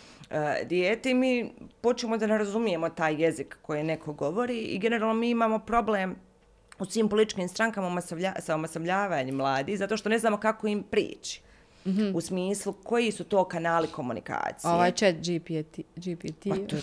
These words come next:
Speaker 1: to, to, ja još uvijek nemam zaista, uh, jasno mišljenje o tome.
Speaker 2: Nemaš?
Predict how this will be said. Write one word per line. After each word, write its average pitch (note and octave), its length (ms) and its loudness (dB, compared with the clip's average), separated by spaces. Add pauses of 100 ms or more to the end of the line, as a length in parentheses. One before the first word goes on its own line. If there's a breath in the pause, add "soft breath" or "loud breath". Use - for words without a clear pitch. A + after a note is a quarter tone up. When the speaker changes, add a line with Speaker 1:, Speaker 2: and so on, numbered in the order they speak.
Speaker 1:
to, C#3+ 340 -2 (240)
to, - 220 -12
ja F3+ 280 6
još F#3 220 2
uvijek F3+ 260 2
nemam F3 480 0
zaista, D3+ 800 0
uh, D3 60 -2 (320)
jasno E3 440 4
mišljenje C3 480 -4
o F#2+ 100 -2
tome. G3+ 460 -6 (100)
Speaker 2:
Nemaš? A3+ 360 6